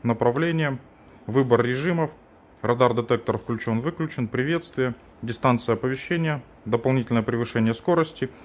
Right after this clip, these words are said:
точки пои. И третий пункт у нас — системные настройки, то есть это дата и время, госномер, автовыключение, языки, частота освещения, спящий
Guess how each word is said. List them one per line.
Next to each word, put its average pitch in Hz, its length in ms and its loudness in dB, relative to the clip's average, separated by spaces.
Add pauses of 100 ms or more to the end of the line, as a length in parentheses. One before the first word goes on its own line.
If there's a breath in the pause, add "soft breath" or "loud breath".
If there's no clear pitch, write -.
(180 loud breath)
точки 143 300 0
пои. 98 400 2 (600)
И 127 100 -4
третий 156 340 -2
пункт 160 340 -2
у 131 40 0
нас — 123 200 2
системные 113 540 0
настройки, 143 680 0 (400 loud breath)
то 110 80 -2
есть 107 200 -4
это 107 140 -8
дата 120 300 4
и 127 40 2
время, 165 400 0 (100)
госномер, 147 640 0 (200)
автовыключение, 131 1120 -2
языки, 120 580 -2 (1160 loud breath)
частота 131 420 0
освещения, 139 600 -2
спящий 110 580 -2